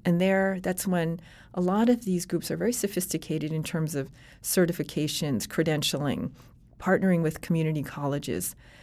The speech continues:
to find those kinds of jobs. And you know about them. They're the E M S guys, the phlebotomy guys, the, the welders, um,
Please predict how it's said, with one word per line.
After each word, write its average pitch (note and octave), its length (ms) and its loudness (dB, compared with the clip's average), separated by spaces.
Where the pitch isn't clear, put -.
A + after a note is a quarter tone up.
to - 120 2
find G#3+ 580 4
those F#3+ 260 4
kinds F3+ 380 0
of D#3 120 -6
jobs. C#3+ 440 -2
And E3+ 100 2
you G3 60 6
know A3 160 6
about C3+ 320 -4
them. D3+ 140 -4
They're D#3 240 0
the D#3 240 -4
E F3+ 80 4
M E3 160 0
S D3 200 -2
guys, C#3 360 -4
the D3 60 -4
phlebotomy D#3 640 0
guys, D3+ 480 -2
the, D#3 260 -2
the F#3 100 8
welders, E3+ 840 4
um, D3 360 -4